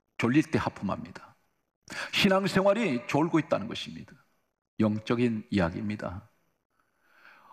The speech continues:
이스라엘의 많은 과부들은 오랫동안 전통적으로 하나님을 믿어왔습니다. 그런데 그들은 바알신, 아세라신을 섬기는 이 자리에서 하나님 앞에 그들은 신앙생활이 하품합니다.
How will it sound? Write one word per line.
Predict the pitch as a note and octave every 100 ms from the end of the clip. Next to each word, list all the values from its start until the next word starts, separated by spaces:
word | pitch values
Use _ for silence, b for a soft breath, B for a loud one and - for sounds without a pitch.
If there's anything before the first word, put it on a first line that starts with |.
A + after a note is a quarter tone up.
| b _
이스라엘의 | D3+ D3 F3 F#3 G3+ G#3
많은 | C#3 D3+ F3 G3+ D3
과부들은 | C#3 C#3+ D#3+ B3 C#3+ B2
오랫동안 | D#3+ G3+ G#3 A3+ A#3
전통적으로 | E3+ F3 - F3+ G3+ G#3+
하나님을 | D3+ D#3+ E3+ G#3
믿어왔습니다. | F3+ D3+ F#3 F3+ E3+ D#3+ C#3
그런데 | - G#3 G#3+
그들은 | G3+ F#3 A3+ E3
바알신, | E3 G#3 F#3 F#3
아세라신을 | E3+ F3 F#3+ G#3 G3+ G#3+ A#3+ E3+ B2 -
섬기는 | - A3 G3 F#3 F#3+ F3 -
이 | D#3+
자리에서 | - D3+ D#3+ F3+ A2+ A#2 - - B B B
하나님 | - G3 G#3 G#3
앞에 | - A3 G3+ F3 -
그들은 | E3 G#3+ F3+
신앙생활이 | F#3+ G#3 G3 G3 G3+ F#3+ G#2+ - _ _ _ _ _ _ _ _ _
하품합니다. | - - - G2 - - -